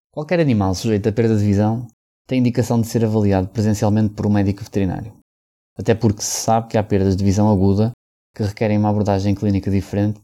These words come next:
da situação que refere na sua questão. As cataratas, tal como nos humanos, surgem quando o cristalino, a lente natural do olho, perde a sua transparência e se torna opaca,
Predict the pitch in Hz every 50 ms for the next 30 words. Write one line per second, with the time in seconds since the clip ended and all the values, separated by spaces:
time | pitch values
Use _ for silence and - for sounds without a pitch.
0 | _ - 117 113 - 131 113 - 113 104 - - 113 107 104 98 107 98 - -
1 | - 110 107 107 104 101 - - 107 92 - - - 95 92 95 - _ _ _
2 | _ _ _ _ _ _ _ _ _ _ _ _ - 98 - - 110 - 107 107
3 | 110 117 120 - 120 - - - 110 98 - 104 104 104 104 98 101 107 110 117
4 | 127 127 127 - - _ _ _ _ _ _ _ _ _ _ - - 139 139 135
5 | 135 143 143 147 147 151 - - 131 120 107 113 104 107 - 127 120 - - 113
6 | 104 110 113 127 147 151 151 - - _ _ _ _ _ - 104 101 104 110 107
7 | 104 98 92 - - 101 98 90 - - 95 92 92 95 98 104 110 120 120 120
8 | _ _ _ _ _ _ _ - - 117 113 117 113 120 - - _ - 120 107
9 | - - 110 104 117 110 104 104 - 107 101 104 110 110 107 - 123 120 - -
10 | - - 113 - - - - - 104 104 104 104 104 - - 110 101 - 92 80
11 | - - -